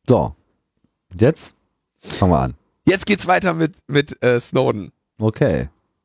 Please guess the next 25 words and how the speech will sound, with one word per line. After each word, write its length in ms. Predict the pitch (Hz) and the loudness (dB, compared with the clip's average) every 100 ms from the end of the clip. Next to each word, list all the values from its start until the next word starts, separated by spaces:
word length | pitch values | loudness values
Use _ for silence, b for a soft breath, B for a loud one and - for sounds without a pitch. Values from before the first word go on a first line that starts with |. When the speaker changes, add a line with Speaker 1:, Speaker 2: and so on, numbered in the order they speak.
| _ _ _ _ _ _ _ | _ _ _ _ _ _ _
Speaker 1:
Unsere 260 | - 87 87 | -8 -2 -2
Boulevard, 680 | 82 87 82 85 90 92 95 _ _ | 0 0 2 2 2 0 -4 _ _
<laughs> 1120 | - - - - - - - 254 - 175 165 - | -20 -10 -2 0 2 0 -2 -2 -6 -2 0 0
unsere 220 | 123 104 | -2 -2
beliebtes 520 | 95 110 151 - 131 | 0 0 0 0 0
Boulevardmagazin. 1160 | - 120 110 95 110 117 95 87 - 90 90 147 - - | 2 2 4 4 4 2 2 0 0 0 2 0 -2 -2
<laughs> 220 | - - | 0 -2
Speaker 2:
Ja. 320 | - 143 117 185 185 151 B B B B B B B _ | 0 0 -2 -4 -6 -8 B B B B B B B _
Und 160 | - - | -4 -2
zwar 280 | - 139 180 | 0 0 0
Speaker 1:
Logbuch 200 | 101 - | 0 0
Netzpolitik. 680 | 92 - 82 73 90 - - _ _ _ _ _ _ _ _ - | -2 0 -2 2 0 -2 -10 _ _ _ _ _ _ _ _ -4
Speaker 2:
Und 180 | - 139 | -4 -4
zwar, 560 | - 165 127 165 175 - | -4 0 0 0 -2 -2
ähm, 640 | 151 147 147 156 151 151 147 _ - | 0 0 -2 -2 -4 -6 -10 _ 2
Speaker 1:
Ja, 180 | 107 | 2
es 100 | 98 | 2
ging 140 | - 101 | 0 2
ja 80 | 90 | 2
richtig 260 | 87 - | 0 -6
zur 160 | - 85 | -4 -2
Sache 240 | 76 - | -2 -2
irgendwie. 480 | 71 60 71 - 69 | -2 -4 -8 -10 -10
Vor 200 | 73 - | -4 -2
allem, 280 | 87 92 | 0 0